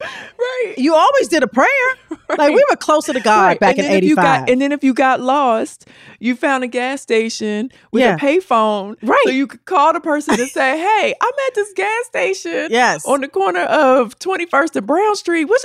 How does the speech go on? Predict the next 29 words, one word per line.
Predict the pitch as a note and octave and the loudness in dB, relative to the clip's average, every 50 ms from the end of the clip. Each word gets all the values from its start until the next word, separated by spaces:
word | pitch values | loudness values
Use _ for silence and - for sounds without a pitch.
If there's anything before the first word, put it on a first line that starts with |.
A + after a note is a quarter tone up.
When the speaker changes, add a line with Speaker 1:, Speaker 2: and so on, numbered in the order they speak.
| - - | -2 -10
Speaker 1:
I'm | A4+ A#4 | -10 -6
lost. | A4+ A4+ B4+ C#5 C5+ B4+ A#4+ - | -2 -2 0 0 0 -2 -2 -2
Where | A#4+ B4+ B4+ | -2 0 0
do | C5 | 2
I | B4+ A#4 A#4+ A4+ | 2 0 0 2
go?" | A#4 B4 B4+ - | 0 2 2 2
Speaker 2:
And | C4 C4 | 2 2
then | C4 | 2
they | C#4 C#4+ C#4+ D4+ | 2 2 2 2
would | D#4 - | 0 0
say, | - D#4 C4 A#3 | 0 0 0 0
"Wh-, | G#3 G#3+ G3+ A3+ A3 | 0 -2 -4 -4 0
what's, | G#3 C#4 F4 - - - | 0 0 0 0 -2 -4
what's | A#3 A#3+ E4 - - | -2 -2 -2 0 0
to | - F4+ | -2 0
the | D4 C4+ | 2 2
right? | C4+ C#4+ C#4+ G#3+ C3+ - _ - - | 2 2 2 0 -2 -6 _ -10 -4
What's | F#3+ B3+ - - | -2 -2 -2 0
to | - D#4 | -2 -2
the | C#4+ | 0
right?" | C4+ C#4 C4 A3 E3+ - - C5+ D5 _ - - | 2 2 2 0 -2 -4 -8 -12 -12 _ -12 -10
And | E3 F#3 | -8 -8
you | G3 | -4
tell | - A3 G3+ | 0 2 2
them, | F#3+ G3 | 2 2
"What's | G#3 - | 0 -2
to | - | 0
the | A3 A3 | 0 0
right? | G#3 F#3 D#3 | 0 0 -2